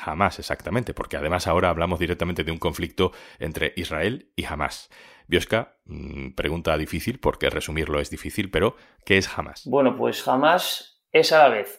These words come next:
Speaker 2: un grupo armado, considerado terrorista por la Unión Europea y por Estados Unidos, y un partido político que gobierna desde dos mil seis en la Franja de Gaza.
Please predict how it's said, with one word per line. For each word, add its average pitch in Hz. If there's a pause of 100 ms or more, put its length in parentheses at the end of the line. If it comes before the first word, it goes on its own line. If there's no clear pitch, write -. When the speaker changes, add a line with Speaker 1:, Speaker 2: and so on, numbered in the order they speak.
Speaker 2:
un 165
grupo 160
armado, 139 (160)
considerado 110
terrorista 104
por 104
la 98
Unión 107
Europea 107
y 104
por 101
Estados 113
Unidos, 147 (480)
y - (180)
un 185
partido 151
político 175
que 143
gobierna 135
desde 120
dos 113
mil 143
seis 175
en 135
la 113
Franja 117
de 113
Gaza. 165